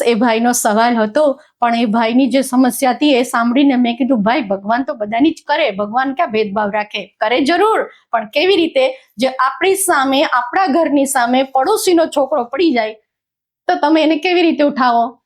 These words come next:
તો અમે તો કે ઘરના આંગણેથી જ ઊભા રહે, તો કે, "જા ઘરે, ઊભો થા,"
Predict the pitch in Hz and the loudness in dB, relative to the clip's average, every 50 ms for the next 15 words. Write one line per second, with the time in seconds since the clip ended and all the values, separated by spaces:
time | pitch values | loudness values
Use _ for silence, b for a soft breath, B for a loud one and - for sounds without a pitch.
0 | _ _ _ _ 254 247 247 226 262 262 262 262 262 247 247 247 285 254 233 233 | _ _ _ _ 2 2 2 4 2 2 2 2 0 -2 0 0 2 2 2 0
1 | 226 220 - 202 208 311 285 269 277 247 233 233 240 240 247 277 254 240 262 220 | -2 -6 -6 -2 0 0 2 2 2 2 2 2 0 0 0 0 0 0 0 2
2 | 247 254 202 233 240 233 233 214 208 214 214 208 220 214 233 311 320 254 262 247 | 0 0 2 2 0 2 0 0 0 0 0 0 0 0 0 0 0 0 -2 -2
3 | 233 196 - _ _ _ _ 254 247 330 349 339 262 - - - | -4 -6 -10 _ _ _ _ -4 -2 0 0 0 -2 -4 -8 -14